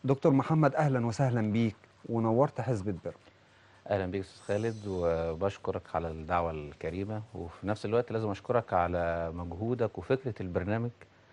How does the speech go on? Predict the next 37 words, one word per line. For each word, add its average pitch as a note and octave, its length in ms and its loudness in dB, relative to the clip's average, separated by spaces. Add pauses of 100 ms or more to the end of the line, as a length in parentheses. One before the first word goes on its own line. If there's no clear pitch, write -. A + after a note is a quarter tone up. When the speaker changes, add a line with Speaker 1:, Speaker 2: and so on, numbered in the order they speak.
(340)
Speaker 2:
والاسم F2 880 2
الموفق G2+ 520 6
للبرنامج. E2 440 -2 (120)
يعني D#2+ 520 -4
أنا D#2+ 100 -8
شايف G2 260 2
فعلًا F#2 360 4
إن D#2+ 60 0
صناعة G2+ 400 0
الدواجن G2 540 0
هي F2+ 160 -2
حزب G2 320 -4
بيرما. D#2 240 0 (220)
Speaker 1:
حزب A#2+ 200 -2 (200)
بيرما. G#2 160 2 (360)
Speaker 2:
<laughs> - 360 -12
Speaker 1:
طبعًا. A2 140 -2
Speaker 2:
نتيجة G2 640 2
برضو B2 300 6
يعني G#2+ 420 4
ال-، F#2+ 240 -2
ال-، F2+ 240 -2
ال-، D#2+ 380 -4
آه، - 760 -8 (440)
يعني F#2+ 160 0
زي A#2 80 2
ما C#3 60 4
بيقولوا D3 200 6 (160)
أطرافها B2 580 10
ظلماها G2 500 8
شوية، - 240 -8 (180)
يعني D#2+ 140 -8
كل C3+ 300 6
طرف A#2+ 340 6 (220)
بيشتغل G#2 500 2
في G#2 60 -10
صناعة F#2+ 240 -2